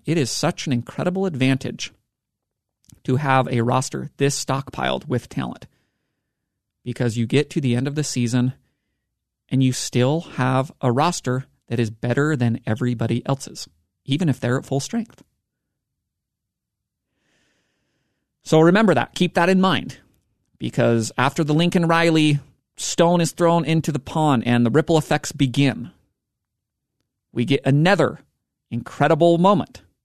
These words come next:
another total shocker. Brian Kelly, the head coach at Notre Dame, one of the most iconic jobs in the history of the sport, in the history of sports, says, "I am leaving,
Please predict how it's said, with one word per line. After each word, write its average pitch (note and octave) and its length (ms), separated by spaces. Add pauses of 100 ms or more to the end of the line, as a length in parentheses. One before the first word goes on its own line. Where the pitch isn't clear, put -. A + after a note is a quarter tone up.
(680)
another B2 240
total C3+ 380
shocker. - 360 (920)
Brian A#2+ 260
Kelly, D3 280
the C3 120
head C3 220
coach - 260
at - 80
Notre C3 240
Dame, C#3+ 240
one A#2+ 140
of A#2 60
the A#2+ 80
most A#2+ 200
iconic D#3 520
jobs C#3+ 360
in B2 160
the A#2 100
history F3 540
of D3+ 240
the C#3 60
sport, F3 480 (160)
in C#3+ 140
the C#3+ 100
history F#3 600
of F3 280
sports, - 720 (1200)
says, A#2+ 320 (160)
"I C3 100
am C#3+ 120
leaving, C#3+ 280